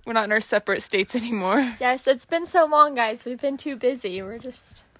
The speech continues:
Speaker 1: I know. We've been kinda behind on our episodes, but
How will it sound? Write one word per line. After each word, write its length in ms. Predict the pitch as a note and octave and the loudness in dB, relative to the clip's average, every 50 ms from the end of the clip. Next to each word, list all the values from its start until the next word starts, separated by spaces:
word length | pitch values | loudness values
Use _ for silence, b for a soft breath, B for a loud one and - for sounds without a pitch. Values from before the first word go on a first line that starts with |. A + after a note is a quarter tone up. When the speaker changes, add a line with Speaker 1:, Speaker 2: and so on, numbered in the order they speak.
| b b b b b | b b b b b
Speaker 1:
I 120 | - A3+ | -2 2
know. 240 | A3 A3+ A3+ G#3+ G#3 | 6 8 8 8 8
We've 120 | G3+ G#3+ G#3 | 6 6 8
been 220 | A#3+ B3+ C4 C4 | 8 6 6 6
kinda 260 | - D4+ C#4 B3+ C4+ | 6 6 6 6 8
behind 400 | A3+ A#3+ B3 B3 B3 A#3+ B3 A#3 | 6 6 8 8 8 8 8 6
on 120 | A3 G3 G#3 | 2 4 4
our 120 | G#3 G#3 | 6 6
episodes, 640 | G#3+ A3 A3 - G3+ - F#3 C#3 B2 D3+ E3+ - | 6 4 4 0 -6 -4 -4 -4 -6 -6 -10 -12
but 260 | - - F3 E3 - | -10 -10 -8 -8 -10